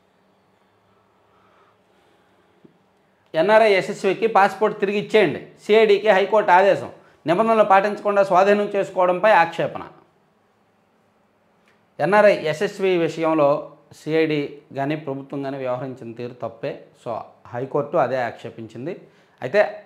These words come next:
అతని పాస్‌పోర్ట్ అతనికి ఇచ్చామని చెప్తూ అతనికి కూడా "సిఐడి విచారణకు సహకరించండి, ఎప్పుడు పిలిచినా వెళ్ళండి" అని చెప్తుందన్నమాట. అలాగే వైకాపాకు ఓటు వేయనన్నందుకు వృద్ధురాలి చెంపలు పగలగొట్టిన నేత. ఆసుపత్రి పాలైన బాధితురాలు తూర్పుగోదావరి జిల్లా రంగంపేటలో దారుణం.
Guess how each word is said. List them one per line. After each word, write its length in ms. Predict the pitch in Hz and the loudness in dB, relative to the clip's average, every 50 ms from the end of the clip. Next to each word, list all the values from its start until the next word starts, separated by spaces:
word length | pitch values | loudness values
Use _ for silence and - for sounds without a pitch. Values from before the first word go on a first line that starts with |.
| _ - | _ -12
అతని 220 | 117 - 135 135 | -10 -8 -8 -6
పాస్‌పోర్ట్ 480 | 120 127 135 147 - - 170 175 170 170 | -4 -2 -2 -2 -2 -2 -4 -2 -2 -2
అతనికి 260 | 156 151 151 143 135 | -4 -4 -6 -10 -10
ఇచ్చామని 400 | 131 - - 160 160 156 151 151 | -10 -8 -6 -4 -2 -2 -4 -4
చెప్తూ 220 | 151 151 - 233 | -6 -4 0 2
అతనికి 380 | 208 175 - 185 175 190 175 - | 2 2 2 0 -4 -6 -4 -2
కూడా 220 | 196 190 214 240 | -2 0 0 0
"సిఐడి 400 | 233 - 190 180 180 185 175 185 | -2 -4 -4 -4 -4 -4 -4 -4
విచారణకు 420 | 170 160 156 160 170 170 170 170 151 | -6 -6 -6 -4 -4 -4 -4 -6 -6
సహకరించండి, 640 | - 156 147 151 151 156 156 156 156 143 147 185 | -6 -4 -4 -4 -6 -8 -10 -10 -10 -10 -8 -6
ఎప్పుడు 260 | 190 160 156 - 160 143 | -6 -8 -8 -8 -10 -10
పిలిచినా 340 | 151 147 143 - 147 147 | -10 -10 -10 -10 -10 -10
వెళ్ళండి" 380 | 139 123 120 120 123 120 123 147 | -8 -8 -8 -8 -8 -10 -8 -10
అని 140 | 151 131 117 | -10 -10 -12
చెప్తుందన్నమాట. 500 | 107 - - 107 110 98 - 82 - - - - _ _ _ _ _ _ _ _ _ _ _ _ _ - | -16 -18 -20 -20 -18 -18 -18 -18 -20 -20 -20 -20 _ _ _ _ _ _ _ _ _ _ _ _ _ -2
అలాగే 460 | 147 160 156 143 143 170 196 - - - - _ 139 | 0 0 0 0 0 -2 -2 -4 -8 -18 -14 _ -2
వైకాపాకు 540 | 160 202 - 247 240 233 226 226 - 208 | 0 2 4 4 4 4 4 2 2 0
ఓటు 400 | 196 175 165 185 214 226 226 233 | -2 0 2 2 2 2 0 -2
వేయనన్నందుకు 880 | 202 170 175 196 214 226 220 208 202 185 170 151 143 135 139 180 226 247 | -2 0 0 0 0 0 -2 -2 -2 -4 -4 -4 -6 -4 -2 -2 -2 -2
వృద్ధురాలి 520 | 214 160 165 170 165 - 233 233 220 214 190 - 185 | -2 -2 -4 -2 2 4 6 6 6 4 2 0 -2
చెంపలు 260 | 180 196 185 226 220 | -2 -2 -2 -4 -2
పగలగొట్టిన 480 | - 190 185 185 180 165 160 139 175 202 | -2 -2 -2 -2 -2 -2 -2 -2 -2 -2
నేత. 480 | 196 185 175 - 165 160 147 117 - - - - - _ _ _ _ _ _ _ _ _ _ - | 0 0 2 2 4 4 4 2 0 -4 -12 -20 -20 _ _ _ _ _ _ _ _ _ _ 0
ఆసుపత్రి 400 | 165 196 185 175 214 208 214 208 | 2 2 2 0 -2 -6 -6 -4
పాలైన 300 | 175 196 180 180 180 165 | -2 0 2 2 2 2
బాధితురాలు 520 | 160 156 156 160 - 156 143 147 151 196 | 2 4 2 2 2 0 0 0 0 0
తూర్పుగోదావరి 600 | 214 - 214 220 214 202 214 220 208 202 190 175 | 0 -2 -2 -2 -2 0 2 4 4 4 4 2
జిల్లా 200 | 165 175 175 165 | 0 -2 0 0
రంగంపేటలో 580 | 156 147 160 175 196 196 185 165 147 - 151 180 | 2 2 0 0 -2 -2 -2 -4 -4 -4 -4 -4
దారుణం. 420 | 175 170 170 165 147 123 95 - | 0 2 2 2 2 -2 -8 -14